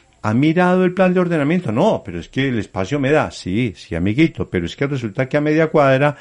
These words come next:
hay una escuela. Resulta que a media cuadra funciona un centro educativo y entonces, como los billares son sitios donde se consume el licor, entonces hay restricciones sobre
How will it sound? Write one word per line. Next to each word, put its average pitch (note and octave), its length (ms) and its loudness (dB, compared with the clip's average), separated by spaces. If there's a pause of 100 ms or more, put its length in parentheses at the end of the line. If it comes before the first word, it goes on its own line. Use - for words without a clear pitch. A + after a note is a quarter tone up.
(120)
hay F#2 160 0
una G#2 140 2
escuela. F2 420 -2 (800)
Resulta B2+ 540 2
que F3 100 0
a E3+ 40 0
media E3+ 300 2
cuadra D#3+ 540 2 (160)
funciona G#2+ 480 0
un B2+ 140 0
centro D3+ 360 0
educativo D#3+ 880 0 (320)
y G2+ 100 -4
entonces, F#2+ 640 -2 (300)
como A#2+ 400 2
los G2 240 -2
billares G2+ 520 0
son E3 120 0
sitios D#3+ 400 -2
donde D3 160 0
se A#2+ 120 -2
consume A#2 360 -2
el D3+ 100 -4
licor, D#3 520 0 (360)
entonces G2 480 -4
hay A#2 140 -2
restricciones G#2+ 1200 -4 (600)
sobre B2+ 720 0